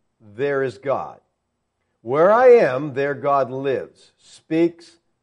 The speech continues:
calls, Asks, acts, decides, love, chooses, forgives, rejects, hardens, suffers, dies.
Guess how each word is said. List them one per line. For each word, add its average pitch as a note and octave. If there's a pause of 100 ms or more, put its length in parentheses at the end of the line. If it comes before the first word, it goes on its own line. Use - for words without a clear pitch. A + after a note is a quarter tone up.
calls, C#3 (280)
Asks, E3+ (240)
acts, C3 (180)
decides, D3+
love, B2+ (300)
chooses, E3
forgives, D3 (220)
rejects, C3 (200)
hardens, C#3+ (160)
suffers, C3+ (280)
dies. A2